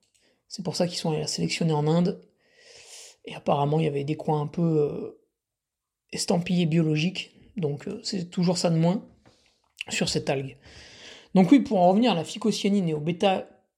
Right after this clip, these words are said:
attends, non, aux caroténoïdes, aux, oui, c'est ça,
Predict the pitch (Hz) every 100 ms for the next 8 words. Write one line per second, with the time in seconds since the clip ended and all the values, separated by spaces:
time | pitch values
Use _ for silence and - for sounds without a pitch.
0 | _ _ - - 143 147 147 _ _ -
1 | 175 240 214 208 220 202 208 190 165 151
2 | - 214 196 - 262 165 160 175 -